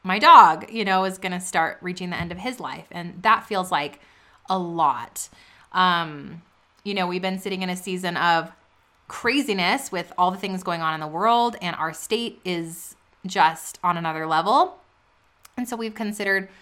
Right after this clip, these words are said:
like, should we move, even though we love where we live? And, like, that's been on my shoulders.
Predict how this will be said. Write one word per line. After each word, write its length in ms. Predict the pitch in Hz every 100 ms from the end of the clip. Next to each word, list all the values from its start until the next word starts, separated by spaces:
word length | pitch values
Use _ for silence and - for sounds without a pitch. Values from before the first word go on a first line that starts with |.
| _ _
like, 120 | 196 190
should 220 | - 180
we 140 | 220
move, 480 | 233 302 330 226 170
even 220 | 175 208
though 80 | 220
we 140 | 233
love 280 | 226 190 190
where 140 | 196 196
we 120 | 214
live? 320 | 233 262 190
And, 100 | 175
like, 220 | 165 175
that's 360 | 190 262 277 -
been 160 | 202
on 320 | 175 151 151 160 - - -
my 160 | 180
shoulders. 840 | 160 - 151 143 120 110 139 -